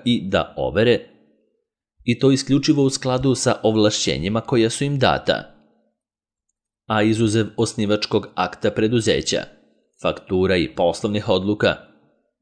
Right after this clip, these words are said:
navedeni stručnjaci vrše i direktan prevod rešenja o osnivanju pravnog lica sa finskog jezika na korejski, ali obrađuju i različite vrste poslovnih izveštaja, poput, na primer, finansijskih,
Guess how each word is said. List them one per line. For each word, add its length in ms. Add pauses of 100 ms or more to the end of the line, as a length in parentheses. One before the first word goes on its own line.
(140)
navedeni 520
stručnjaci 640
vrše 500
i 160
direktan 560
prevod 360
rešenja 600 (260)
o 180 (100)
osnivanju 520
pravnog 440
lica 380 (500)
sa 160
finskog 500
jezika 460
na 120
korejski, 680 (1300)
ali 260
obrađuju 720
i 220
različite 580
vrste 400
poslovnih 580
izveštaja, 580 (720)
poput, 320
na 140
primer, 320
finansijskih, 920